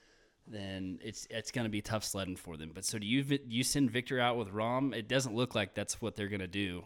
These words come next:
and I, I really thought that they were earlier in the week. Um, Sergio really fits well with Rahm, but apparently they don't get along very well.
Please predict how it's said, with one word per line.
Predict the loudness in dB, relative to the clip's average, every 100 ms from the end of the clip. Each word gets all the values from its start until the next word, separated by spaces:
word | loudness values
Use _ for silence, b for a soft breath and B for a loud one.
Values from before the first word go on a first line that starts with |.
| -4
and | -2
I, | -2
I | 0
really | 0 2 2
thought | 2 0
that | 0
they | -4
were | 0 4 4 2 -2
earlier | -6 -4 -4
in | -4
the | -6
week. | -6 -4 -4 -6 b b b b -8
Um, | -4 -4 -4 -6 -8 _ _
Sergio | -4 4 6 6 6 6 4
really | 2 0
fits | -2 -2
well | 0 0 2
with | 0 0
Rahm, | 0 0 0
but |
apparently | 0 0 0 0
they | 2
don't | 0
get | -2 -8 -8
along | -4 -2 -2 -2
very | -2 -2
well. | 0 0 0 -4